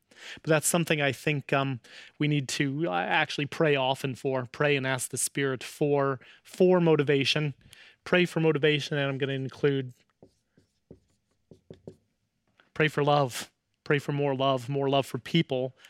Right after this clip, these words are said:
that will, that will help us, um, talk to people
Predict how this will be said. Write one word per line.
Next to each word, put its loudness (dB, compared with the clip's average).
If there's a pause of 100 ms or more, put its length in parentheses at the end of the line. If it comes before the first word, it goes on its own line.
(120)
that -2
will, -2 (340)
that 0
will -2
help -2
us, -2 (240)
um, -4 (840)
talk 0
to -16
people -6